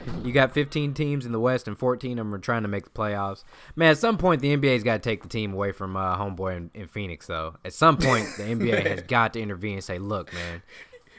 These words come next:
Speaker 1: y'all motherfuckers have been in the lottery in the top five for the last six years.
Speaker 2: And you just wonder,
Speaker 1: It's
Speaker 2: with,
Speaker 1: time."
Speaker 2: with no plan, like, nineteen lottery
Speaker 1: Yeah.
Speaker 2: picks with no strategy at
Speaker 1: It's,
Speaker 2: all.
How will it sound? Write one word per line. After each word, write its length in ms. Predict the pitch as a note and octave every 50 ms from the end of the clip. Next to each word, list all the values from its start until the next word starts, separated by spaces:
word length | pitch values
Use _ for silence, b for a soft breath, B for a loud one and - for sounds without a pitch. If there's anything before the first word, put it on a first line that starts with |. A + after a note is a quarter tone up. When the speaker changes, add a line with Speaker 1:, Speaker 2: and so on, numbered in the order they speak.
| B B _ _
Speaker 1:
y'all 200 | - F3 G3+ A3+
motherfuckers 500 | G#3+ F3 D3 B2+ - - C3+ B2 G#2 G#2
have 100 | G#2 G#2+
been 100 | A2+ A2+
in 140 | A2 G#2+ G#2
the 60 | G2+
lottery 440 | G#2 G#2+ G#2+ G#2+ G2+ G2+ G2+ G#2 F2
in 120 | G2+ G#2 G2
the 60 | F2+
top 300 | - C3 A#2+ A#2 - -
five 560 | - A#2 A2 A2 G#2+ G#2 G#2 G2+ G2 - b b b b b b b b b
for 160 | - - A2+ G#2+
the 60 | G2
last 540 | G#2+ A#2 A#2 A2+ G#2+ G2+ G2 - - - -
six 300 | - F3 E3+ C#3 - -
years. 560 | A#2+ A#2+ A#2+ A#2 G#2+ F#2+ F#2 E2 E2+ - - _ _ -
Speaker 2:
And 120 | A2 B2+
you 80 | F3 G#3+
just 200 | A3 A#3+ E3 A#2
wonder, 360 | A2 A2+ B2+ D3 D#3+ D#3+ C3+ A2+
Speaker 1:
It's 120 | G#2+ G#2+
Speaker 2:
with, 80 | C#3 D3+
Speaker 1:
time." 460 | D3+ C#3+ C3+ B2+ A#2+ A2+ G#2 G2 F#2+
Speaker 2:
with 100 | C#3 C3
no 300 | C3+ D3 F3 G3+ G#3 G3+
plan, 580 | - - F#3+ F#3+ G#3 G#3 G3 D3+ A2+ F2+ E2 -
like, 220 | - B2+ C3 A#2+ B2
nineteen 600 | C#3 E3+ G3+ G#3+ G3+ - G3+ G3 G3+ G3 F#3+ F3+
lottery 380 | F3+ - - - A3+ F#3 D#3+ E3
Speaker 1:
Yeah. 60 | D#3+
Speaker 2:
picks 220 | F#3 F3 E3 - C#3+
with 120 | C3+ B2+
no 420 | C3+ D3 D#3+ E3+ F3+ F#3+ F#3+ G3+
strategy 640 | G3 - - - F3+ F#3 G3+ G3 F3+ D#3 D3+ E3 D#3
at 60 | D3+
Speaker 1:
It's, 160 | - C3 A#2+ F2+
Speaker 2:
all. 260 | E2 G2+ F#2+ -